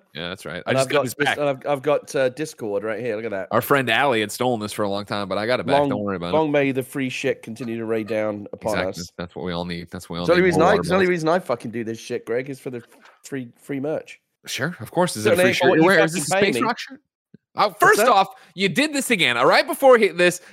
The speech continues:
Speaker 1: everybody, I want you to know, don't spoil the idea, Gary, 'cause I'm gonna get you.
Speaker 2: <laughs> I'm not
Speaker 1: I
Speaker 2: gonna
Speaker 1: pitched
Speaker 2: say
Speaker 1: you a
Speaker 2: anything.
Speaker 1: great idea for January ki-,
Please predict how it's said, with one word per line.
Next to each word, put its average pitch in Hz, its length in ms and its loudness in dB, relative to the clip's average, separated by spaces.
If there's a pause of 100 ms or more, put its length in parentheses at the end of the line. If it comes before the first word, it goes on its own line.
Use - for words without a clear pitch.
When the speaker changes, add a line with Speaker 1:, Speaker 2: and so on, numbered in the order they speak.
Speaker 1:
everybody, 180 340 4
I 165 60 6
want 165 160 4
you 156 60 -6
to 131 80 -2
know, 127 80 -10
don't 185 260 2
spoil 190 320 6
the 151 100 4
idea, 120 360 0
Gary, 98 260 -6
'cause 113 160 -10
I'm 143 80 -2
gonna 175 160 -4
get 127 260 -4
you. - 120 2
Speaker 2:
<laughs> - 40 -10
I'm 214 140 0
not 269 80 0
Speaker 1:
I - 40 0
Speaker 2:
gonna 262 120 -2
Speaker 1:
pitched 233 140 -4
Speaker 2:
say 196 100 -2
Speaker 1:
you 190 80 2
a 180 40 6
Speaker 2:
anything. 160 120 -2
Speaker 1:
great 214 340 2
idea 185 460 0
for 160 220 -2
January 147 840 -2
ki-, - 140 -12